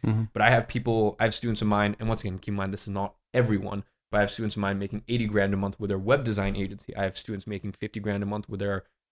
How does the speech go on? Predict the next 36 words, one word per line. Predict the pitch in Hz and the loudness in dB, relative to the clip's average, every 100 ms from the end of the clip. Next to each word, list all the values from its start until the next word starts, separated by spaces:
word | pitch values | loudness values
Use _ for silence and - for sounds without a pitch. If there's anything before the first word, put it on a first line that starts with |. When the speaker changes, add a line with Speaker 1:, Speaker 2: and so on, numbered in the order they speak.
| - | 4
Speaker 2:
um, | 101 98 92 104 - | 6 6 2 -4 -4
a | 101 98 | -4 2
graphic | 117 147 113 | 6 6 4
design | 104 101 92 - | 0 0 -2 -4
agency. | 98 95 110 | -6 -6 -4
I | 101 | -2
have, | 98 _ | -4 _
you | 123 | -6
know, | 92 _ _ | -6 _ _
students | - 113 98 | -6 -6 -2
making | 107 98 | -2 -2
thirty | 110 104 | -2 0
grand | 104 101 | 2 0
a | 98 101 | 0 -4
month | 98 | -6
with | - | -4
their | 101 98 | -4 -4
creative | 147 175 117 98 | -2 -2 -2 -4
agencies | 101 - 107 - _ _ _ | -6 -12 -14 -16 _ _ _
because | 104 117 | 2 2
they | 113 110 | 4 0
apply | - - 117 120 | 0 -4 0 0
the | 107 - | -2 -4
principles | 123 123 104 113 113 110 _ _ _ | 0 0 0 -4 -6 -8 _ _ _
into | 113 104 | -2 2
whatever | 107 110 107 | 4 6 6
it | 101 104 | 4 2
is | 95 | 0
they, | 107 98 _ - | -6 -6 _ 0
they | 101 | 0
do. | 95 117 87 _ _ _ - - | 2 0 0 _ _ _ -4 8
So, | 117 110 - _ _ _ _ _ _ _ - _ _ _ | 8 8 -2 _ _ _ _ _ _ _ -20 _ _ _
you | 143 135 | 4 6
know, | |
the | 110 110 | 6 6
real | 135 | 6